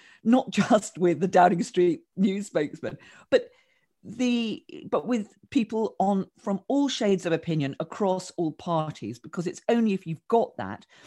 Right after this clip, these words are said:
that you can then explain it to a wider audience and explain some perhaps quite complicated, uh, uh, political developments or policies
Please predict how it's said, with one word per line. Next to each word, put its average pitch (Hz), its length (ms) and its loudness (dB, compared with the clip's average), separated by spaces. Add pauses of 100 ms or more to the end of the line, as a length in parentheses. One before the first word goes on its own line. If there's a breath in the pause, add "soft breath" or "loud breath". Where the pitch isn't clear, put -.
(260 loud breath)
that 175 80 -4
you 170 200 0
can 180 220 0
then 175 220 4
explain 165 560 0
it - 140 -8
to 160 120 -4
a - 20 -2
wider 151 420 -2 (100)
audience 160 520 0
and 254 120 2
explain 220 560 -2 (280 loud breath)
some 196 220 0
perhaps 220 460 -6
quite 185 260 -2 (380 soft breath)
complicated, 165 1000 0 (320 soft breath)
uh, 160 320 8
uh, - 60 0 (180)
political 185 540 2
developments 165 680 0
or 120 120 -6
policies 208 840 -4